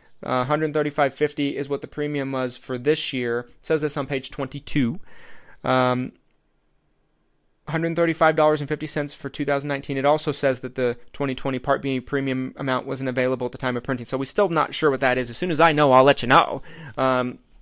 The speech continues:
but there's some good information. There's, you know, a lot of generic info that's good for you to know.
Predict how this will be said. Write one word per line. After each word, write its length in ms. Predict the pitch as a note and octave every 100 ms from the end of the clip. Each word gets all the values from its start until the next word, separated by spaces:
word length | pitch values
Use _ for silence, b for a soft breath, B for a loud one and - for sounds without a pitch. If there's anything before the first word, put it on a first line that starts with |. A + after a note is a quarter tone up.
| - - _ - - -
but 180 | C#3 D3
there's 240 | D#3+ D3+ -
some 300 | C#3+ C3 C3+
good 120 | C#3
information. 600 | B2+ C3 A#2+ A#2+ - B2+ B B B
There's, 340 | A3+ A3 -
you 80 | A#3
know, 160 | G#3 G3+ - - -
a 40 | G#3
lot 120 | G#3+
of 60 |
generic 460 | G#3 G3+ F#3 F3 E3+
info 320 | D#3+ D3+ C#3+
that's 160 | C3 -
good 180 | C#3 B2+
for 180 | C3
you 60 | A#2+
to 60 | A2
know. 200 | A2